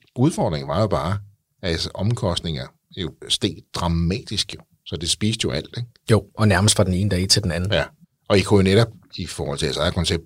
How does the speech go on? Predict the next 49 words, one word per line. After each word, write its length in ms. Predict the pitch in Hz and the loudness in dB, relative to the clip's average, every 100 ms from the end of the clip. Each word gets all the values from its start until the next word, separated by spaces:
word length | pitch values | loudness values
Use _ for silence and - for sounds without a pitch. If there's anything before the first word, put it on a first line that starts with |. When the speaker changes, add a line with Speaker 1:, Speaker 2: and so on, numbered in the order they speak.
| - | -6
Speaker 1:
ikke 180 | - - - | -6 -4 -2
bare 180 | 71 | -2
gå 100 | - | -2
ud 140 | 82 71 | -4 -2
og 80 | - | -4
hæve, 220 | 71 - - | -4 -6 -10
det 100 | - | -8
kunne 180 | 78 110 | 0 0
I 20 | |
i 20 | |
princippet 360 | - - - - | 0 -6 -10 -4
godt, 260 | 69 80 | -4 -2
men 80 | 82 | -4
så 100 | 82 | -4
gik 160 | 104 85 | -4 -4
I 40 | |
jo 80 | 69 | -6
ligesom 200 | 80 85 - | -6 -8 -4
lidt 120 | 87 | -2
imod 200 | 85 85 | -2 -2
jeres 160 | 76 | -2
eget 140 | 80 92 | -2 -4
koncept, 340 | 76 - 92 - - | -4 -2 -4 -4 -2
bare 140 | 78 | -2
hæve 200 | 73 80 | -2 -4
priserne 380 | - 78 92 76 | -4 -2 -2 -2
igen 180 | 71 82 | -4 -6
og 60 | |
igen 180 | 78 71 | -6 -8
og 100 | 80 | -8
igen, 200 | 73 73 | -8 -10
ikke? 140 | 101 - 90 | -10 -8 0
Speaker 2:
Ja, 180 | 123 | 2
altså 200 | 120 117 | 2 2
det, 240 | 104 120 110 | -2 -2 0
det 100 | 120 | 4
var 80 | 127 | 4
jo 60 | |
også 240 | 110 110 131 | 4 2 0
en 40 | |
diskussion, 500 | 113 - 107 - 110 | -2 -2 -2 -2 -2
vi 40 | 101 | -2
havde 380 | 98 107 110 | -2 -2 -2
om, 140 | - 101 | -4 -4
hvorvidt 340 | 101 107 104 | -4 -4 -6
vi 60 | 110 | -6
skulle 220 | - 92 | -4 -2
hæve 160 | 101 113 | -4 -4
priserne. 420 | 113 107 117 | -2 -2 -2